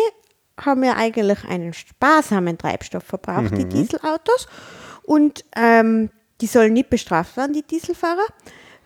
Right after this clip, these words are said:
Speaker 1: ähm, weil da so wird man nur die Pendler treffen. Was sie aber wollen, ist, die Jahresvignette für Autobahnen, die soll gesenkt werden.
Speaker 2: Ja.
Speaker 1: Und, Achtung, die Preise für die Kurzzeitvignetten, die, ähm,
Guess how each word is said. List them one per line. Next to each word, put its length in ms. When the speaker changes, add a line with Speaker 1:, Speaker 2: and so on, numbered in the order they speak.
Speaker 1:
ähm, 640
weil 180
da 100
so 160
wird 140
man 140
nur 140
die 80
Pendler 420
treffen. 460
Was 240
sie 80
aber 220
wollen, 320
ist, 400
die 260
Jahresvignette 840
für 140
Autobahnen, 680
die 80
soll 260
gesenkt 520
werden. 300
Speaker 2:
Ja. 300
Speaker 1:
Und, 420
Achtung, 260
die 80
Preise 420
für 100
die 120
Kurzzeitvignetten, 1200
die, 220
ähm, 640